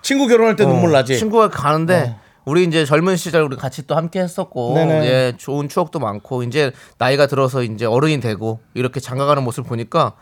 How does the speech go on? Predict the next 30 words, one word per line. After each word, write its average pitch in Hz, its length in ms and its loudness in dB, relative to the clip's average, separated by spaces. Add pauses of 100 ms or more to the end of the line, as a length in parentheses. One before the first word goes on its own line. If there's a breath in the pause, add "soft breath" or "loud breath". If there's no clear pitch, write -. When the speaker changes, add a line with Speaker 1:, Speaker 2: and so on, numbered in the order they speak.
(120 soft breath)
Speaker 2:
내가 160 360 2
뿌듯하더라고. 208 580 -4 (100)
뭔가 131 220 -4
Speaker 1:
근데 185 180 0
정-, 190 160 4
Speaker 2:
감격스럽더라고. 214 440 0
Speaker 1:
근데 220 100 4
정말 233 260 2
희한합니다. 160 480 0
난 147 220 -2
전 165 140 -2
Speaker 2:
어. - 20 -4
Speaker 1:
그 190 280 4
친한 214 220 -4
친구가 196 560 -2
처음 180 220 -8
결혼할 147 340 -2
때 156 80 -6
울었거든요. 139 640 -2
저도 131 40 0
Speaker 2:
어, 151 60 4
어. 123 640 2
Speaker 1:
울컥하고. 135 500 -4
Speaker 2:
어, 160 60 4
울컥하더라고, 196 340 0
Speaker 1:
사회 196 220 4
Speaker 2:
진짜. 185 80 2
Speaker 1:
보면서도. 123 400 0
Speaker 2:
예, - 20 2
예. 110 360 -4